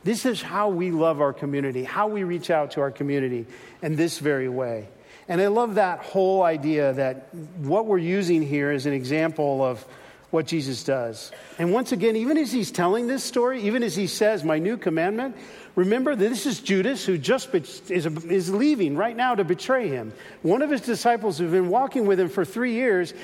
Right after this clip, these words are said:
he's letting walk out the door so he can betray him. And the very next conversation, if you just jump up a couple of verses,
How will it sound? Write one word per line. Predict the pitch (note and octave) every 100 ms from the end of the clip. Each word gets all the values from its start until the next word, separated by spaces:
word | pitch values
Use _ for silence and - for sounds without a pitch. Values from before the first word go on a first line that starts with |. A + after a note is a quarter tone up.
| -
he's | - C4 A#3+
letting | B3 G#3
walk | F#3+ A3 G#3+
out | A3+
the | G#3
door | D3 B3 B3
so | - G#3
he | F#3
can | G#3
betray | G3 F#3 - C4+ A#3+
him. | A#2 C#3 D#3+ - - G3
And | G3+
the | G#3
very | G3 C4 A#3
next | A#3 C#4+ -
conversation, | G#3+ E3+ E3+ - E3+ - G3+
if | F3+
you | E3
just | E3+ F#3+ C3+
jump | F3+ G#3
up | G#3+ A3+
a | G#3
couple | - F3 E3+
of | D3+
verses, | D3 D#3 F#3+ F#3